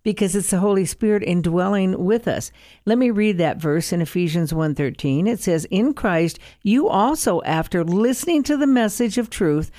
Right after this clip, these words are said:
the gospel of your salvation, having also believed, you were sealed in him with the Holy Spirit of promise, who is given as a pledge of our inheritance, with a view of the redemption of God's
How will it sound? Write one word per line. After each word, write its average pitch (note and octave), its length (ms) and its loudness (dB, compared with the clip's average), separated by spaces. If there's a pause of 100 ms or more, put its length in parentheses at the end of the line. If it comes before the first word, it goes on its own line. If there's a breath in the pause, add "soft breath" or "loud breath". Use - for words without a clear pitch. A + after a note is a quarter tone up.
(200 loud breath)
the A3+ 80 0
gospel G#3+ 600 0
of G#3+ 80 0
your G#3+ 180 2
salvation, F3 800 0 (380 soft breath)
having G#3+ 340 2
also C4 400 0
believed, A#3+ 640 0 (240 loud breath)
you C4+ 160 2
were C#4 120 2
sealed C#4+ 500 0
in B3+ 260 0
him A3 340 2
with A3+ 140 0
the A3+ 140 0
Holy C#4 360 0
Spirit F#3+ 420 -2
of G3 120 -6
promise, B3+ 460 0 (260 loud breath)
who C4 120 2
is B3 120 2
given A3+ 380 2
as G#3+ 140 0
a A#3 60 0
pledge A3+ 580 0 (280 loud breath)
of E3 240 0
our G3+ 280 2
inheritance, D#3 920 -2 (320 soft breath)
with G3+ 180 0
a G3+ 100 4
view A#3 440 2
of F3 200 -2
the F#3 100 0
redemption G3+ 580 0
of C#3+ 160 -2
God's G#3 440 -2